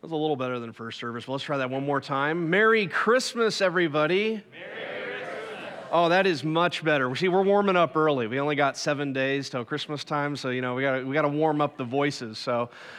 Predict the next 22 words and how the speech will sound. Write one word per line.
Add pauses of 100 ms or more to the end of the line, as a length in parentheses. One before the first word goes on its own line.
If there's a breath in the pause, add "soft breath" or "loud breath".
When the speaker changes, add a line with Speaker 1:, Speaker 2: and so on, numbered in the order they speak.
(140 loud breath)
Speaker 1:
uh,
if
you're
new
or
you're
joining
us
online,
uh,
my
name
is
Colton,
and
I'm
Journey's (140)
West
Campus
pastor.
It's
a